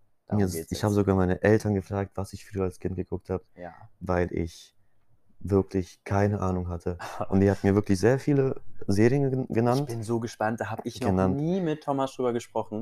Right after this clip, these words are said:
Speaker 2: Nee, das stimmt.
Speaker 1: Das wird jetzt wirklich für mich auch, äh, eine Erfahrung.
Speaker 2: Neuland,
Speaker 1: Ja, das
Speaker 2: Neuland.
Speaker 1: wird Neuland. Das
Speaker 2: <laughs>
Speaker 1: wird komplettes Neuland.
Speaker 2: Ähm, ich muss noch jetzt auf die Schnelle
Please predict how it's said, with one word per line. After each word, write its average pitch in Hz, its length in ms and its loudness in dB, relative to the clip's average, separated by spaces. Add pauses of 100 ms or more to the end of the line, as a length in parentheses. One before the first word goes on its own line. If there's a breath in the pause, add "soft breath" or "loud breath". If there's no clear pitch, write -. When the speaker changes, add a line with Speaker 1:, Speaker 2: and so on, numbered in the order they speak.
Speaker 2:
Nee, 101 180 8
das 90 160 2
stimmt. 92 380 0
Speaker 1:
Das 117 240 0
wird 123 180 -2
jetzt 117 220 0
wirklich 113 280 -4
für 113 120 -8
mich 110 260 -4
auch, 104 280 2
äh, 104 320 0 (220)
eine - 80 -4
Erfahrung. 98 460 4
Speaker 2:
Neuland, 98 480 8
Speaker 1:
Ja, 117 180 6
das 85 220 4
Speaker 2:
Neuland. - 0 -
Speaker 1:
wird 160 160 0 (140)
Neuland. 101 360 2
Das - 160 -4
Speaker 2:
<laughs> - 0 -
Speaker 1:
wird 190 160 -4
komplettes 175 560 -2
Neuland. 113 480 0 (220)
Speaker 2:
Ähm, 104 380 2 (580)
ich - 160 -12
muss 123 380 2
noch 113 320 2
jetzt 113 180 2
auf - 300 0
die 101 80 -6
Schnelle 113 480 2